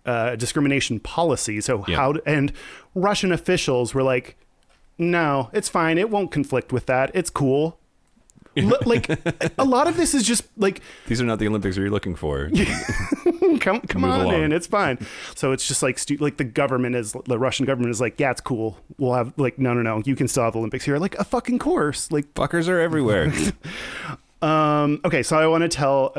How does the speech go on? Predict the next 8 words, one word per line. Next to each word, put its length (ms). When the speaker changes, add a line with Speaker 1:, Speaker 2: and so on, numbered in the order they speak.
Speaker 1:
you 180
a 60
few 460
people 400
that 300
have 360
been 540
fined 560